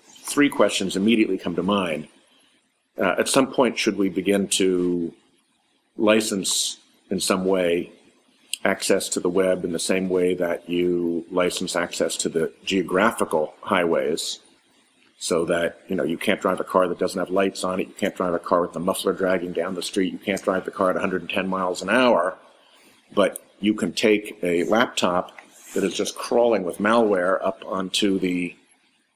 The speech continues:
uh, internet and, you know, h-, h-, what are the consequences? What should the consequences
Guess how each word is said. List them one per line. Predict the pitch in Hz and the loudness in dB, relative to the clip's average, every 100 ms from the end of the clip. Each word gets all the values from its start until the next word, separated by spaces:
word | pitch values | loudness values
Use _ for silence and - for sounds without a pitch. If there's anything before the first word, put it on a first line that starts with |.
| _ | _
uh, | 95 113 | -6 -2
internet | 107 95 90 92 - | 0 2 4 2 2
and, | 92 90 90 82 - _ - - _ _ _ | -2 -2 -2 -4 -10 _ -20 -20 _ _ _
you | 113 101 | -2 0
know, | 87 87 - - | 2 0 -6 -8
h-, | - - 135 | -6 -2 -2
h-, | - 127 | -2 -6
what | 123 123 127 | 2 4 4
are | 113 | 2
the | 117 | 2
consequences? | 113 - - 92 - 82 - - | 2 0 -4 -4 -4 -10 -12 -2
What | 113 - | 0 4
should | - 113 110 | 2 4 0
the | |
consequences | - 95 90 92 87 | 0 -2 -2 -8 -8